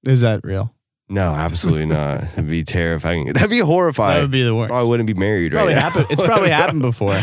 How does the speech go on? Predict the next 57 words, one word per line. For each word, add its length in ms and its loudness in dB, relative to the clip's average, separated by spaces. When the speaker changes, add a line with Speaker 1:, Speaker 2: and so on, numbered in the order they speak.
Speaker 2:
I'm 260 -2
sure 260 0
that 420 -2
Speaker 1:
You 140 2
had 160 2
to 80 2
name 80 4
Speaker 2:
some 100 4
Speaker 1:
your 60 2
Speaker 2:
chick 180 2
has 140 0
swallowed 320 0
the 100 0
ring 200 0
and 60 -2
had 120 -2
to 40 -6
shit 220 -2
it 80 -2
out. 160 -4
That 160 2
has 100 0
had 280 0
to 100 0
have 100 -2
happened. 520 -4
Speaker 1:
Yes. 460 -4
Speaker 2:
But 200 -2
I 100 0
just 240 -2
did, 160 -4
I 80 0
did 160 0
it 60 0
under 240 0
a 60 -2
gazebo 600 -2
at 80 -2
a 60 -2
park. 480 -4
Speaker 1:
The 80 -6
park 260 0
where 80 0
you 80 0
guys 120 2
Speaker 2:
It 60 4
was, 140 -2
uh, 140 0
my 140 -2
Speaker 1:
first 100 -2
made 80 2
Speaker 2:
timing 240 0
got 120 0
Speaker 1:
love. 80 0
Speaker 2:
really 180 0
fucked 480 -6
up 220 -2